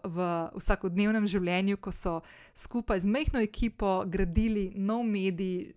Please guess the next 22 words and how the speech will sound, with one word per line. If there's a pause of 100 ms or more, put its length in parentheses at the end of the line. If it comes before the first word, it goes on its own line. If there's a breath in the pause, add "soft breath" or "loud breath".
(100)
par
mesecev
pred
tem,
preden
je (100)
dejansko
ugledal
luč
sveta. (840 loud breath)
Naj
še
dodam, (160)
da
sva
se
s
Suzano
pogovarjali
pred
slabim
mesecem,